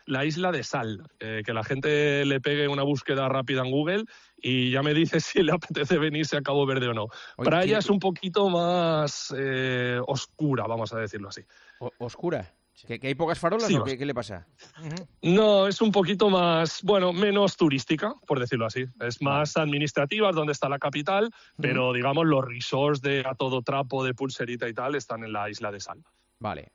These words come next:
Speaker 2: Eh, comer, eh, pescado y marisco, mm, a saco, ¿no?
Speaker 1: Sí.
Speaker 2: Pa-, para desayunar, comer
Speaker 1: Full
Speaker 2: y cenar,
Speaker 1: pescado.
Speaker 2: supongo. Claro.
Speaker 1: Sí, sí, sí, full pescado. Aquí
Speaker 2: ¿No
Speaker 1: no
Speaker 2: has
Speaker 1: se
Speaker 2: visto,
Speaker 1: come
Speaker 2: no
Speaker 1: otra
Speaker 2: has visto
Speaker 1: cosa
Speaker 2: una
Speaker 1: más que
Speaker 2: vaca, no has
Speaker 1: pescado.
Speaker 2: visto una vaca en todo, en todo el viaje?
Speaker 1: <laughs> No,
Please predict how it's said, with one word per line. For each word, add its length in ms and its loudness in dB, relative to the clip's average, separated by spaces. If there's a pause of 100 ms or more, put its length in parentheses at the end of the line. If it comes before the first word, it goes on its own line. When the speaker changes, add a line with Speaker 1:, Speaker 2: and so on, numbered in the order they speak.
Speaker 2:
Eh, 300 -8
comer, 540 0
eh, 280 -4
pescado 400 0
y 60 0
marisco, 680 -2
mm, 220 -12
a 140 -8
saco, 280 0
¿no? 120 -2
Speaker 1:
Sí. 80 -2
Speaker 2:
Pa-, 120 0
para 220 2
desayunar, 460 0
comer 220 6
Speaker 1:
Full 40 8
Speaker 2:
y 20 0
cenar, 200 2
Speaker 1:
pescado. 160 2
Speaker 2:
supongo. 420 -2
Claro. 380 -6
Speaker 1:
Sí, 320 4
sí, 120 6
sí, 140 4
full 200 6
pescado. 380 2
Aquí 140 0
Speaker 2:
¿No 60 2
Speaker 1:
no 80 6
Speaker 2:
has 60 4
Speaker 1:
se 40 2
Speaker 2:
visto, 160 4
Speaker 1:
come 60 6
Speaker 2:
no 60 4
Speaker 1:
otra 100 4
Speaker 2:
has 80 4
visto 160 2
Speaker 1:
cosa 80 2
Speaker 2:
una 100 4
Speaker 1:
más 80 6
que 40 -2
Speaker 2:
vaca, 20 -2
no 60 0
has 80 0
Speaker 1:
pescado. 120 2
Speaker 2:
visto 180 2
una 120 0
vaca 260 2
en 100 -2
todo, 240 4
en 120 0
todo 100 0
el 80 0
viaje? 460 0
Speaker 1:
<laughs> 60 -20
No, 180 6